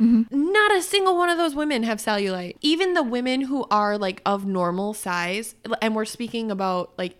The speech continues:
Speaker 2: actual porn, not amateur, not, like, I recorded this Snapchat
Speaker 1: Yep.
Speaker 2: and published it for a couple thousand dollars on Pornhub. I mean, like, real porn. And I'm not discrediting anybody who makes their own pornography, and that's a thing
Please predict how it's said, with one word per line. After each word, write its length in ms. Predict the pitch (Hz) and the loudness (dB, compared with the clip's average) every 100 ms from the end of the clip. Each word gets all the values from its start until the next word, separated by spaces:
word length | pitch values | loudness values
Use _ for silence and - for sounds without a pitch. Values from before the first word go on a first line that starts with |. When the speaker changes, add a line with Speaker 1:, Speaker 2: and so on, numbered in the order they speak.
| - | -6
Speaker 2:
actual 420 | 175 180 - 233 | -6 -6 -6 -6
porn, 400 | 226 208 185 185 | -4 -6 -4 -6
not 240 | 185 196 | -6 -6
amateur, 480 | 196 196 190 - 190 | -6 -6 -6 -8 -8
not, 240 | 185 185 - | -6 -8 -6
like, 200 | 185 - | -8 -6
I 80 | 190 | -6
recorded 480 | 196 190 185 185 | -6 -6 -6 -6
this 220 | 185 185 - | -6 -8 -8
Snapchat 640 | 190 180 - 180 175 170 | -6 -6 -6 -4 -4 -6
Speaker 1:
Yep. 200 | 160 180 - | -4 -4 -2
Speaker 2:
and 160 | 214 | -4
published 400 | 196 190 190 190 | -4 -4 -4 -4
it 180 | 190 - | -6 -6
for 320 | - 190 185 - | -4 -4 -4 -6
a 100 | 190 | -8
couple 260 | 196 185 | -8 -8
thousand 320 | 185 185 180 180 | -6 -6 -6 -6
dollars 360 | 180 180 180 | -4 -4 -6
on 140 | 185 185 | -8 -8
Pornhub. 380 | 185 185 180 - | -6 -6 -8 -6
I 80 | 202 | -6
mean, 180 | 214 208 | -4 -4
like, 140 | 196 | -6
real 260 | 190 196 196 | -6 -4 -4
porn. 320 | - 170 175 | -6 -12 -10
And 120 | - 220 | -4 -2
I'm 100 | 233 | 0
not 160 | 240 | -2
discrediting 560 | 233 - 208 196 190 185 | -2 -4 -4 -4 -4 -4
anybody 400 | 180 180 180 180 | -4 -4 -4 -6
who 280 | 180 180 175 | -8 -8 -8
makes 360 | 196 190 175 - | -4 -4 -4 -6
their 240 | 185 180 | -6 -4
own 140 | 175 185 | -6 -8
pornography, 680 | - 180 170 175 180 175 170 | -8 -10 -10 -10 -12 -10 -8
and 160 | 165 170 | -8 -8
that's 280 | 170 - - | -10 -10 -8
a 100 | 175 | -8
thing 400 | - 170 170 | -8 -10 -10